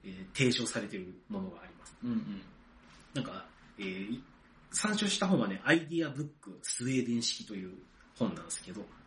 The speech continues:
Speaker 1: えー、
Speaker 2: スウェーデン式。
Speaker 1: そう、スウェーデン式。本当にスウェーデン式かは知らないけど、
Speaker 2: うんうん。
Speaker 1: えー、一つ目のBはバー。
Speaker 2: あー。
Speaker 1: えー、酒が入った状態ってことです。
Speaker 2: うんうんうん。
Speaker 1: で、二つ目、バスルーム。
Speaker 2: うんうんうん。
Speaker 1: まあ、あの、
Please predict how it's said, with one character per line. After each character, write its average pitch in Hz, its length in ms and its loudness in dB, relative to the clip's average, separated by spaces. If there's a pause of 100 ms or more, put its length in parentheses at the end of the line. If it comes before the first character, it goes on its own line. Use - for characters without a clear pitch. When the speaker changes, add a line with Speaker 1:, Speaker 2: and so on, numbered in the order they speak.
(440)
Speaker 1:
え 104 40 -8
ー、 98 40 -2
Speaker 2:
ス 95 140 0
ウ - 20 6
ェ 123 160 8
ー - 20 2
デ 113 120 2
ン 101 80 -4
式。 - 240 -2
Speaker 1:
そ - 140 -6
う、 - 20 -6
ス - 180 -2
ウ - 20 2
ェ 98 60 4
ー 92 60 2
デ 95 60 0
ン 92 40 0
式。 - 220 -6
本 143 160 6
当 135 80 4
に 135 60 4
ス 127 140 4
ウ 123 40 10
ェ 117 60 10
ー - 20 2
デ 120 80 4
ン 113 60 4
式 - 180 -4
か 117 80 0
は - 60 -2
知 - 120 -6
ら 92 100 -8
な 90 100 -10
い 104 40 -6
け 92 80 -10
ど、 87 60 -12 (180)
Speaker 2:
う - 20 -18
ん 92 40 -16
う - 20 -16
ん。 82 120 -18 (560)
Speaker 1:
え 170 360 -10
ー、 - 100 -18
一 - 180 2
つ 185 100 4
目 180 100 10
の 170 100 6
B 127 280 6
は - 120 -10
バ - 280 4 (880)
ー。 147 40 4
Speaker 2:
あ 143 60 8
ー。 113 440 2 (340)
Speaker 1:
え - 20 -6
ー、 - 20 -2
酒 151 240 4
が 160 100 6
入 147 120 2
っ - 40 -2
た - 100 -10
状 - 100 -10
態 - 160 -16
っ - 40 -20
て - 100 -16
こ - 60 -12
と 139 60 0
で 123 60 4
す。 107 80 0
Speaker 2:
う 110 40 0
ん - 20 2
う - 20 2
ん - 60 -4
う - 20 -10
ん。 90 120 -10 (340)
Speaker 1:
で、 127 60 2
二 175 180 4
つ 170 100 4
目、 151 120 6
バ - 180 0
ス 160 160 6
ル 143 80 8
ー 120 60 4
ム。 92 60 -2 (460)
Speaker 2:
う 143 40 0
ん 127 40 0
う - 20 0
ん 113 40 2
う - 20 2
ん。 98 460 -2 (1000)
Speaker 1:
ま 135 100 4
あ、 - 40 6
あ - 20 6
の、 127 400 6